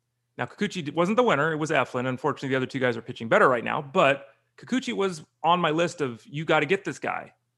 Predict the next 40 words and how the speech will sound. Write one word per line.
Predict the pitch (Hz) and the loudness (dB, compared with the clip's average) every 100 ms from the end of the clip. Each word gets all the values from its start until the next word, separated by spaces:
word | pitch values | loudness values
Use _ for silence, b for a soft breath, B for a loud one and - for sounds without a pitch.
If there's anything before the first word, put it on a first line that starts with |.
| _ | _
And | 131 127 127 123 | -6 -4 -2 -4
he's | 139 | -4
gonna | 147 | -4
be | 139 143 139 | -2 0 0
a | |
great | 127 147 151 147 | 0 0 -2 0
bargain | 143 156 175 143 131 | 4 6 4 0 -2
given | 131 131 127 | -2 -2 -4
the, | 123 - | -6 -8
the | 127 | -12
cost. | - 185 143 - | 0 4 4 2
His | 135 | -4
A | 147 | -4
D | 131 | -6
P | 165 160 | -6 -6
was | 135 120 | -4 -4
over | 127 120 | -4 -6
three | 107 131 | -10 -10
hundred. | 107 190 151 107 - _ _ _ _ _ _ _ | -6 -4 -4 -8 -10 _ _ _ _ _ _ _
Um, | 143 135 135 131 - | 0 2 2 0 -4
and, | 151 147 143 143 143 - | -4 -2 0 -2 -4 -6
you | 151 | -6
know, | |
if | 135 143 | -4 -6
you | |
look | 139 208 214 | 0 0 2
at | 196 - _ _ _ | -2 -2 _ _ _
the | 151 | -8
changes | 143 - 180 202 196 147 | -6 -6 -4 -2 -4 -6
that | 156 135 | -6 -6
he | 156 | -4
has | 147 127 | -6 -4
made | 151 156 135 | -4 -4 -6
to | 139 | -8
his | 120 | -8
game, | - 160 147 | -6 -4 -4
he | 135 131 | -4 -8
simplified | - 185 202 - 180 | -6 -4 -4 -2 0
his | 185 | 0
mechanics, | 180 175 143 135 151 - - | -4 -8 -6 -4 -6 -10 -18